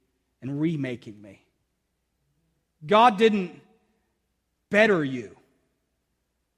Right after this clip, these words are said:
God didn't build on you. What you were is gone.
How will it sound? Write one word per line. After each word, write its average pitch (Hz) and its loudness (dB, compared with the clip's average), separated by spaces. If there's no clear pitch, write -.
God 262 2
didn't 214 -2
build 208 2
on 123 -6
you. 107 -18
What 220 0
you 285 2
were 294 0
is - -20
gone. 170 -6